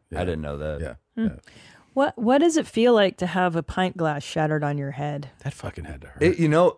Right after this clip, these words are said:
Speaker 1: it was probably better than a bottle where he would have had more grip, 'cause he kinda, like, he used his hand, so his hand was bloody too.
Speaker 2: Oh, right.
Speaker 1: And I had, like, some shards of glass on, like, my neck
Speaker 2: Th-,
Speaker 1: and
Speaker 2: was this
Speaker 1: stuff,
Speaker 2: upon
Speaker 1: but
Speaker 2: walking into the bar? Like, you just
Speaker 1: No, we
Speaker 2: entered?
Speaker 1: were sitting, f-,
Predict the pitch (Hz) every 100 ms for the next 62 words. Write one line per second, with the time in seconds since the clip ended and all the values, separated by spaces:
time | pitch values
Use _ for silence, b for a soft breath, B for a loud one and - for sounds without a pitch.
0 | - 139 131 175 220 156 104 117 123 107
1 | 80 73 82 107 120 101 98 95 95 92
2 | 92 92 87 92 120 123 113 170 160 127
3 | 107 - 175 - 156 143 92 147 139 104
4 | 127 120 135 110 76 80 78 73 69 107
5 | 98 78 73 101 95 95 90 147 180 196
6 | 170 135 - 104 117 101 92 82 82 85
7 | 95 87 82 73 71 120 - 147 170 269
8 | 123 277 220 - 98 110 131 143 107 113
9 | 151 160 175 190 98 104 101 95 - 202
10 | 202 247 202 - 156 135